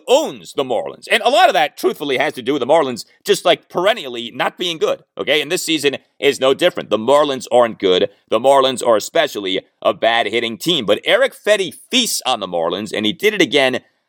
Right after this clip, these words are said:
on Tuesday night. Now, he only lasted for five innings. That would be the major nit to pick.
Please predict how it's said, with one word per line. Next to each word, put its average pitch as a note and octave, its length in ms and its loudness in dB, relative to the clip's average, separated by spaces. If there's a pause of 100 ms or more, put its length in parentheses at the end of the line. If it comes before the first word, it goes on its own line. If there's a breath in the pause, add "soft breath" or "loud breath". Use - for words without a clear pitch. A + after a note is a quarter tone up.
on A#2 260 -2
Tuesday A2 460 -4
night. A2 280 0
Now, B2 140 2
he D#3 140 -6
only D#4 180 0
lasted G3 520 -2
for D3+ 140 -6
five C#3 320 0
innings. F2 300 -10
That F#3+ 180 -2
would G3+ 140 -16
be G3 100 -10
the E3+ 60 -8
major D#3 300 -6
nit C#3 200 -4
to G#2+ 80 -12
pick. G2+ 360 -2